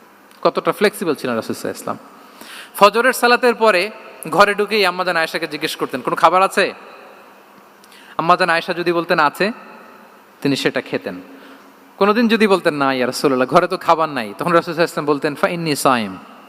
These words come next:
অসুবিধা নাই, খাবার যেহেতু নাই, আমি রোজা রেখে দিলাম। কত ইজি গোয়িং। আচ্ছা, আমরা হলে কি করতাম বলেন তো?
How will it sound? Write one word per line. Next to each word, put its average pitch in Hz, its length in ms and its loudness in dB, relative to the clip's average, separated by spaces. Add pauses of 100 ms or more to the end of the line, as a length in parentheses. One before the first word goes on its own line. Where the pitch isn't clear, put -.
অসুবিধা 139 360 0
নাই, 95 160 -8 (280)
খাবার 170 280 2
যেহেতু 180 260 0
নাই, 170 160 0
আমি 151 140 -2
রোজা 147 220 4
রেখে 135 180 0
দিলাম। 98 220 -4 (2250)
কত 202 240 4
ইজি 180 320 4
গোয়িং। 127 260 -4 (440)
আচ্ছা, 165 160 0
আমরা 196 280 4
হলে 202 180 -2
কি 202 120 -8
করতাম 151 300 -4
বলেন 143 200 -4
তো? 170 160 -6